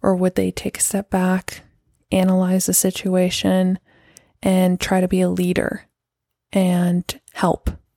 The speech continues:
<laughs> show sympathy? This isn't something that, like I said, that's gonna just happen overnight. You're not gonna become this new person overnight. That's why I'm saying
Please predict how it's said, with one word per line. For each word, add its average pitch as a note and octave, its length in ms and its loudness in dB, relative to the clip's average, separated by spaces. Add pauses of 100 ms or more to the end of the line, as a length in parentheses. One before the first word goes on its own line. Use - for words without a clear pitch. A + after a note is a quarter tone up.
(400)
<laughs> - 120 -2 (440)
show F3 680 0 (400)
sympathy? - 760 -4 (520)
This - 500 0
isn't G#3+ 460 0
something G#3 760 0
that, G3 260 -2 (160)
like F#3+ 280 -2
I G3 100 2
said, F#3 440 0
that's F3+ 260 -2
gonna F#3+ 240 2
just F3+ 240 0
happen F3+ 340 -2
overnight. F3+ 560 0
You're G3 120 2
not F3+ 200 0
gonna G3 200 0
become F#3 640 -2 (320)
this - 220 -2
new F#3+ 180 4
person F#3 440 0
overnight. F3+ 540 0
That's - 240 -4
why F3+ 120 -2
I'm F3 120 -2
saying F#3 560 0